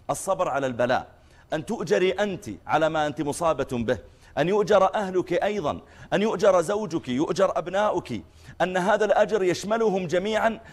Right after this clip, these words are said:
منهم من يعالج، منهم من يعتني، منهم من يصبر، منهم من يقاسي ويؤذى. فقال عليه الصلاة والسلام لها: "إن شئت دعوت الله لك فشفاك، وإن شئت صبرت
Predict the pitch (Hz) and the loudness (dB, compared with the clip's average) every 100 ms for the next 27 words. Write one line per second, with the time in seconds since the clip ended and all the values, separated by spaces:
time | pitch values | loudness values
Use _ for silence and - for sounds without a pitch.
0 | - 160 208 196 190 185 170 190 180 123 | -8 -2 0 2 2 2 2 4 2 0
1 | - 135 196 196 185 175 185 165 165 139 | -6 -6 -2 0 0 2 2 0 -2 -4
2 | 117 202 208 202 196 202 - 160 135 - | -2 0 0 0 2 0 0 -4 -6 -8
3 | - - 240 240 220 220 214 202 220 214 | -16 -4 0 2 0 0 0 2 4 2
4 | - 156 135 226 247 202 147 - - - | 0 -4 -2 0 0 0 0 -2 -10 -20
5 | - - - 120 143 139 120 120 120 - | -20 -20 -10 -2 2 4 4 0 -4 -4
6 | 120 113 113 107 117 117 107 120 113 107 | -4 -4 -6 -4 -2 -2 0 0 0 -2
7 | - - - - 123 - 180 - 175 - | -4 -20 -16 -6 -4 -2 -4 -4 -8 -10
8 | - - - - - 117 127 190 175 151 | -18 -20 -20 -20 -4 0 2 2 0 0
9 | 139 143 131 127 135 135 120 113 101 113 | 2 2 2 0 -2 -4 -4 -4 -2 -2
10 | 87 - - _ _ - - 117 131 120 | -2 -8 -20 _ _ -20 -4 0 0 0
11 | - 160 - 196 165 131 120 170 - 208 | -2 -2 -2 -6 -6 -4 -2 -2 -4 -10